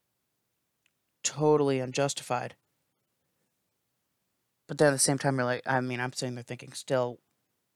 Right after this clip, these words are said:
at the same time, in a normal day setting when it's not that, what am I doing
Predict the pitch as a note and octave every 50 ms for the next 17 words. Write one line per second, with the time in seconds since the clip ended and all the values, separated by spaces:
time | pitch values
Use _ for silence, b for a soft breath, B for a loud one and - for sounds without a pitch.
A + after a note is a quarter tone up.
0 | _ _ _ _ _ _ _ _ - - - - - - C#3+ C3 - C#3+ B2+ B2
1 | B2 A#2+ - B2+ B2+ B2+ A#2+ - _ - B2+ B2+ C3 C3+ C#3 C3+ B2+ C3 B2+ B2+
2 | - - C#3+ C3+ C3 B2+ B2 B2+ B2 B2 - C3 C3 B2+ A2+ - A#2+ A#2 A#2+ -
3 | B2 B2+ B2+ C3 B2+ B2+ C3 B2+ C3 B2+ B2 B2 A#2+ A#2 A#2 A#2